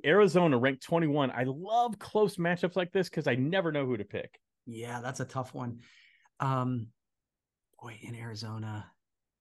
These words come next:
Speaker 1: In
Speaker 2: Yeah.
Speaker 1: Arizona.
Speaker 2: I, I think I'm going, uh, Utah on this one.
Speaker 1: I, I am
Speaker 2: I,
Speaker 1: as
Speaker 2: I have no
Speaker 1: well. I
Speaker 2: reason. I
Speaker 1: just
Speaker 2: just think they're good.
Speaker 1: I just think Arizona's always a fraudulent program. All right, Kansas State. This is the battle of the
Speaker 2: Hmm.
Speaker 1: Kansases.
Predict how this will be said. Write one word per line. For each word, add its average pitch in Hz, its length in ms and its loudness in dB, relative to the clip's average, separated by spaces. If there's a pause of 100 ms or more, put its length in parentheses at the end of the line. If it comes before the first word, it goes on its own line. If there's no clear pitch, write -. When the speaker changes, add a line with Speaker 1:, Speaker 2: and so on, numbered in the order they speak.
(160)
Speaker 1:
In 95 120 4
Speaker 2:
Yeah. 101 100 6
Speaker 1:
Arizona. 120 600 6 (440)
Speaker 2:
I, - 180 -2
I 247 120 2
think 247 200 2
I'm 214 100 4
going, 165 420 2 (120)
uh, 127 180 2
Utah 117 520 -4
on 98 100 -8
this 95 220 -8
one. 92 240 -12 (760)
Speaker 1:
I, 170 160 -2
I 185 120 2
am 208 160 6
Speaker 2:
I, 165 60 8
Speaker 1:
as 127 40 0
Speaker 2:
I 165 60 4
have 147 160 8
no 165 80 12
Speaker 1:
well. 147 80 10
I - 20 10
Speaker 2:
reason. 131 260 6
I 127 60 4
Speaker 1:
just 131 80 2
Speaker 2:
just 123 140 0
think 131 100 0
they're 123 140 2
good. 110 180 -8 (840)
Speaker 1:
I 147 140 6
just 131 200 2
think 107 180 -4 (260)
Arizona's 95 460 -4
always 87 240 -4
a 92 60 -12
fraudulent 87 480 -6
program. 98 400 -4
All 165 120 4
right, 143 180 4
Kansas 247 560 2
State. 185 300 0 (300)
This 151 180 2
is 214 100 2
the 214 100 8
battle 175 520 4
of 135 240 4
the 123 80 0
Speaker 2:
Hmm. - 220 -8
Speaker 1:
Kansases. 113 760 0